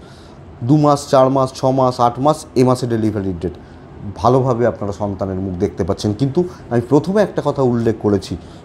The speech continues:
ছোট ছোট ভোগান্তি, খুচরো প্রবলেম বা চাপ আপনাদের ক্ষেত্রে চলতে পারে শরীর নিয়ে। তাই অবশ্যই প্রেগন্যান্সি পিরিয়ড চলা মেয়েগুলো, বোনগুলো, আপনারা শরীরের ব্যাপারটা খেয়াল রেখে চলুন, লক্ষ্য রেখে চলুন। কিন্তু সন্তানাদি নিয়ে,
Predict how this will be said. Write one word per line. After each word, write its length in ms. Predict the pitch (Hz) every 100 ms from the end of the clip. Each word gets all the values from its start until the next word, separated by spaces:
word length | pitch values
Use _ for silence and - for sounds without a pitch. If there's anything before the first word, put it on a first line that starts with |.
| -
ছোট 240 | - 156 202
ছোট 280 | 185 -
ভোগান্তি, 640 | 151 123 113 117 120 - 160 - - -
খুচরো 460 | - 202 190 160
প্রবলেম 560 | 131 123 107 101 147 143
বা 100 | 107
চাপ 320 | - 117 131 - - -
আপনাদের 380 | 98 - 107 101
ক্ষেত্রে 300 | 101 - 104
চলতে 380 | 123 107 101
পারে 280 | 92 110 147
শরীর 260 | - 113 104
নিয়ে। 220 | 95 87 - - -
তাই 160 | 123 156 - - -
অবশ্যই 480 | 117 151 175 - 220 - - - -
প্রেগন্যান্সি 460 | 135 139 240 226
পিরিয়ড 280 | 196 151 147
চলা 240 | - 131 120
মেয়েগুলো, 480 | 113 110 107 117
বোনগুলো, 520 | 110 110 110 101 113 180 - -
আপনারা 340 | - - 120
শরীরের 400 | 120 107 104 104
ব্যাপারটা 360 | 98 101 104 123 -
খেয়াল 220 | 104 101
রেখে 200 | 101 110
চলুন, 300 | 107 123 160 175 - -
লক্ষ্য 300 | 107 127 -
রেখে 180 | 107 95
চলুন। 260 | 87 90 87
কিন্তু 240 | 104 104
সন্তানাদি 640 | - 110 104 135 147 131 117
নিয়ে, 320 | 104 104